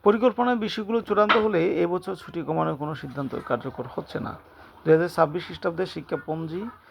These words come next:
প্রণয়নের সময় থেকে শিক্ষা প্রতিষ্ঠান ছুটি কমানোর এই পরিবর্তন কার্যকর হতে পারে। দুই হাজার পঁচিশ শিক্ষাবর্ষে স্কুলে ছিয়াত্তর দিন এবং কলেজে একাত্তর দিন ছুটি রয়েছে। সংশ্লিষ্ট কর্মকর্তারা জানান, বর্তমানে ছিয়াত্তর দিনের বার্ষিক ছুটি ছাড়াও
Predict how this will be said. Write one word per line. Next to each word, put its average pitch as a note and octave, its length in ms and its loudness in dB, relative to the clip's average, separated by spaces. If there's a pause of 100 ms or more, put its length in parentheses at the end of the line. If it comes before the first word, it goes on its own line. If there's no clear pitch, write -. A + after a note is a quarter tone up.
(220)
প্রণয়নের E3+ 520 4
সময় D#3+ 220 -2
থেকে E3 300 -8 (100)
শিক্ষা - 320 -8
প্রতিষ্ঠান C#3 420 -4
ছুটি C#3 220 -10
কমানোর C3 380 0
এই B2+ 140 -2
পরিবর্তন B2+ 480 -4
কার্যকর A#2+ 440 -4
হতে C3+ 220 -10
পারে। - 240 -16 (680)
দুই F3 100 6
হাজার G3 240 6
পঁচিশ G#3 320 -2
শিক্ষাবর্ষে A3+ 680 -6 (240)
স্কুলে G#3 420 -2
ছিয়াত্তর F#3 440 -2 (100)
দিন B3 180 -4
এবং F#3 200 -2
কলেজে D#3 480 0
একাত্তর D3 400 -6
দিন C3+ 180 -10
ছুটি - 240 -12
রয়েছে। B2+ 340 -10 (840)
সংশ্লিষ্ট F3 440 -2
কর্মকর্তারা G#3 680 2
জানান, F3 380 2
বর্তমানে E3 400 -2
ছিয়াত্তর D#3+ 380 -4
দিনের E3+ 200 -2
বার্ষিক C#3+ 380 2
ছুটি D3 240 -10
ছাড়াও C3 360 0